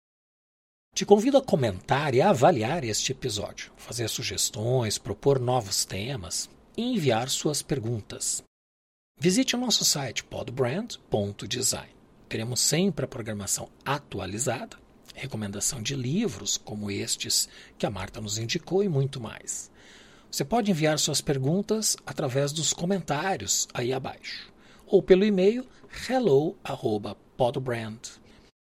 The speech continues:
ponto design. É você influenciando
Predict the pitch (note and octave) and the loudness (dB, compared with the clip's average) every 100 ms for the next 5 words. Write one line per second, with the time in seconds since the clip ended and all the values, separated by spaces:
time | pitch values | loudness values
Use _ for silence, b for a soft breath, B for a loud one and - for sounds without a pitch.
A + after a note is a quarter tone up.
0 | _ _ _ - G2 - D#2+ D#2 - - | _ _ _ -10 -8 -8 -10 -6 -6 -8
1 | - - B B B B B - B2+ D3 | -16 -20 B B B B B -6 -2 0
2 | - E3+ G3 - F#3+ D#3+ - C#3+ C#3+ | 2 4 2 2 0 2 2 0 -4